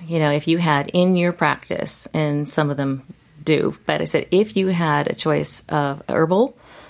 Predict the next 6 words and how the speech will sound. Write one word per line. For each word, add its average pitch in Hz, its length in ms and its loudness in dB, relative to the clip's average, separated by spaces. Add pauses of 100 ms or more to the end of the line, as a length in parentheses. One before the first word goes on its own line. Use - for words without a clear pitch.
(180)
um, 139 500 -2 (260)
food 196 320 0
nutrient, 185 580 0 (300)
uh, 143 160 -2
f-, - 200 -14 (320)
food, 170 400 2